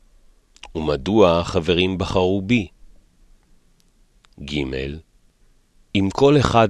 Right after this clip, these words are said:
ואחד מהחברים צריך לגלות את האהבה שיש לו לחברה,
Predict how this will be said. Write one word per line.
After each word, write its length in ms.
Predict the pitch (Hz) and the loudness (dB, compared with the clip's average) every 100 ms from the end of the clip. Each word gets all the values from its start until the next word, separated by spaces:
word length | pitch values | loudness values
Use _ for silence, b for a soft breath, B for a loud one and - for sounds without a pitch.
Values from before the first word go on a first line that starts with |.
| 92 | 2
ואחד 500 | 80 78 - 98 90 | 2 2 2 0 2
מהחברים 920 | 87 76 - 76 73 69 85 92 95 92 - | 0 0 -2 -2 0 0 -2 -2 -6 -14 -4
צריך 400 | - 90 101 107 | -2 -2 -2 -2
לגלות 640 | 87 78 73 90 104 - | 2 2 2 0 -2 -2
את 160 | 92 - | -2 -2
האהבה 680 | - 85 82 76 82 98 92 | -2 -4 -4 -6 -2 0 -2
שיש 420 | - 71 71 - | -4 -4 -4 -4
לו 120 | 73 | -2
לחברה, 800 | 71 71 - 80 65 67 67 | 0 0 -2 -6 -4 -4 -4